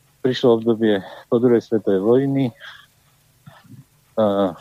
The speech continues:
socializmus, veľká priemyselná intenzifikácia poľnohospodárskej krajiny, rozorali sa medze, lebo sa to bralo ako prežitok. A ten zdravý sedliacky rozum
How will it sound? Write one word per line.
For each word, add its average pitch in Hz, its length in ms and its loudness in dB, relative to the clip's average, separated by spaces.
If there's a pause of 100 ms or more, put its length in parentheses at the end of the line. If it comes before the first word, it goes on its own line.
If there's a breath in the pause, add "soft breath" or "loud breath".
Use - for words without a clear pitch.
(420 loud breath)
socializmus, 120 1120 0
veľká 113 400 2
priemyselná 107 720 -2
intenzifikácia 104 960 -2
poľnohospodárskej 98 800 -4
krajiny, 135 480 2
rozorali 101 560 2
sa - 80 -8
medze, 123 560 2 (400 loud breath)
lebo 113 240 2
sa - 160 -4
to 101 160 -4
bralo 107 400 2
ako 85 160 -12
prežitok. 107 800 -2 (600 loud breath)
A 110 80 -2
ten 110 160 -2
zdravý 131 400 0
sedliacky 113 800 -2
rozum 110 400 2